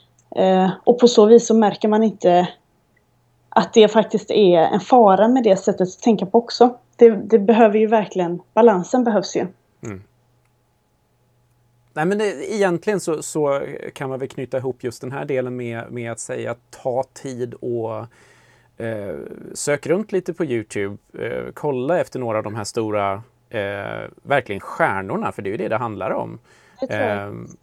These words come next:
Speaker 1: jätteviktigt.
Speaker 2: man, man som jag satt och pratade med några föräldrar nu när jag, när jag var i Umeå, och då var det ju en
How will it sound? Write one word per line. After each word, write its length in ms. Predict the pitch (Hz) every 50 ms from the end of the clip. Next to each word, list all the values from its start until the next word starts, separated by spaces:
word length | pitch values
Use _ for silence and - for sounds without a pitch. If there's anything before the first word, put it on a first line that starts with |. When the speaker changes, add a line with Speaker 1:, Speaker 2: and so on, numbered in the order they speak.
| _ -
Speaker 1:
jätteviktigt. 720 | 165 - - 208 202 208 - - 294 294 294 _ - - - _ _ _ -
Speaker 2:
man, 400 | 135 139 139 131 131 127 - 139
man 440 | 131 127 123 123 120 120 117 117 110 117
som 340 | - - 127 117 113 113 117 _ _ _ _ _ _ _ _ - - _
jag 380 | - 117 120 120 120 117 - -
satt 220 | - 135 123 -
och 180 | 127 120 113 110
pratade 380 | - 123 113 - - 120 117 123
med 100 | 120 120
några 200 | 117 113 110 107
föräldrar 640 | - - 120 117 107 104 101 101 120 123 127 123
nu 180 | 123 117 107 104
när 100 | 104 104
jag, 180 | 104 104 107 - _ _ _
när 280 | 117 107 104 104 104
jag 100 | 104 104
var 340 | 98 104 104 101 101 101 - -
i 400 | 107 101 101 101 101 101 101 - - _
Umeå, 560 | - 127 117 104 98 98 101 104 123 156 170 147
och 80 | 123 120
då 60 | 139
var 180 | 139 147 135
det 100 | 117 117
ju 60 | 117 117
en 300 | 110 104 104 107 - -